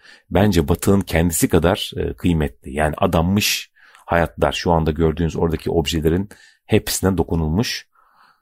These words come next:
E, objeler derken on sekiz bin parça eser, e, yüzeye çıkartılıyor bu kazıların sonucunda ve bunların bilimsel tasnifleri ve parçaların birleştirilmesi gibi konular için harcanan zaman,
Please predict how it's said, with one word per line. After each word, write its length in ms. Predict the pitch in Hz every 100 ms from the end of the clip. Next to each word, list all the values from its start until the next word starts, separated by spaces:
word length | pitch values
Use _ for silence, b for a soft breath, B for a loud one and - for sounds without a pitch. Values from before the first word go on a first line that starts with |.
| b -
E, 100 | -
objeler 560 | - 82 98 101 113
derken 360 | 156 - 67 - _ -
on 260 | 123 127
sekiz 460 | - - 107 92 82
bin 300 | 90 82 -
parça 340 | 85 82 - -
eser, 600 | - 82 78 - - _ _ _ 85
e, 240 | 82 80 - - -
yüzeye 320 | 87 80 78
çıkartılıyor 580 | - - 71 - 71 69
bu 100 | 69
kazıların 380 | 85 73 73 71
sonucunda 640 | - 69 69 73 92 151 B B B B B B
ve 280 | 90 90 - - _ _ -
bunların 480 | 92 90 98 110 -
bilimsel 440 | 90 92 92 104 95
tasnifleri 720 | - 85 - 87 - 85 85
ve 80 | 82
parçaların 640 | - 85 - 87 87 82
birleştirilmesi 720 | 85 85 - - 82 92 - 78
gibi 260 | 98 92
konular 400 | - 101 101 147
için 220 | 127 - 78
harcanan 460 | 104 107 98 87
zaman, 480 | 73 104 123 104